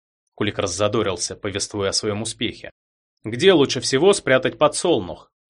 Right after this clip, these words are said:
На поле среди других подсолнухов. Если живорезу кисть не нужна в качестве сувенира,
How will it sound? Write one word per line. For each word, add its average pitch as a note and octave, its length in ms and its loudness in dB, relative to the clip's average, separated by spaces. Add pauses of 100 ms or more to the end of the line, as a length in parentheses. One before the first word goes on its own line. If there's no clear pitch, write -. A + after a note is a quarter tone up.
(600)
На A#2 140 2
поле E3 240 4
среди E3 360 2
других E3 340 0
подсолнухов. C3+ 840 0 (240)
Если A#2+ 220 -2
живорезу C3 500 4
кисть D3+ 300 -2
не C#3+ 60 -4
нужна D#3 360 4
в G3+ 80 -2
качестве A2+ 400 -2
сувенира, A#2+ 600 -4